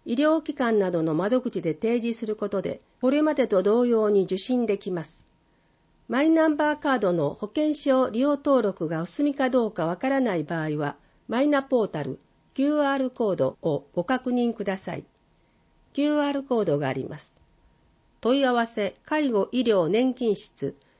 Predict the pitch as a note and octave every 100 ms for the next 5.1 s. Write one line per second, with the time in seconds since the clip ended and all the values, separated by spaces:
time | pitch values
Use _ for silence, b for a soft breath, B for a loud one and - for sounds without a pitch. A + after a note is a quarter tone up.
0 | b G3 A3+ A#3+ A3+ A3 - A#3 C#4+ C#4+
1 | C4+ G#3 E3 - - A3 D4 D4 C4+ A#3
2 | F#3 F#3+ F#3+ F3+ D3+ - b b b B3+
3 | B3+ - A3 A3 B3+ C4+ C4 A3 E3+ D3
4 | E3 F#3 - D4 C4 F3 F3 F3+ E3+ C#3+
5 | C3+